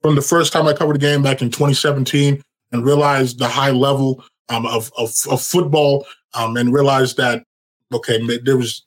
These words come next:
maybe not many people know about it, really. I think you see the two, and I think people kind of discount it already,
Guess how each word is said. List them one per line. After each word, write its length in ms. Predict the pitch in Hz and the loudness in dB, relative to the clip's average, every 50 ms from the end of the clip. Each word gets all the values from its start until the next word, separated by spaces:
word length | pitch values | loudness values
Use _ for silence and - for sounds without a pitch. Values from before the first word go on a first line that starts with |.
| _ | _
maybe 320 | 127 123 156 160 151 143 135 | -4 0 0 2 4 2 2
not 240 | 127 135 151 165 151 | 2 0 0 0 2
many 120 | 147 143 | 2 2
people 480 | 156 160 135 139 131 120 110 120 113 113 _ - | 0 2 2 2 0 0 0 -4 -6 -8 _ -8
know 300 | 113 120 151 160 160 151 | -2 0 2 4 4 4
about 360 | 147 135 123 131 135 143 139 | 2 0 0 0 0 2 2
it, 100 | 131 127 - | 0 0 0
really. 240 | 127 139 147 143 131 | 2 2 4 4 2
I 60 | 120 | 0
think 240 | - - 143 135 - _ _ _ _ _ _ - | 0 0 -2 -2 -2 _ _ _ _ _ _ -8
you 100 | 127 135 | -2 -2
see 220 | 135 - 170 175 170 | 0 2 4 4 4
the 120 | 143 135 | 4 2
two, 420 | - - - 202 202 196 196 190 190 _ _ _ _ - | 0 0 0 2 4 4 2 0 -2 _ _ _ _ -4
and 100 | 127 127 | -2 -2
I 60 | 127 | -2
think 220 | - - 151 143 | 0 -2 -2 -2
people 220 | - 151 135 143 139 | -2 -2 0 0 0
kind 200 | - 143 139 139 | 0 -2 -2 -2
of 140 | 120 117 - _ - | -2 -4 -8 _ -4
discount 480 | 135 127 - - - 143 143 151 147 139 | -2 -2 -2 -2 -2 0 2 2 2 0
it 100 | 131 - | 0 0
already, 440 | 131 113 113 127 135 139 143 147 | 0 2 2 2 2 2 0 -2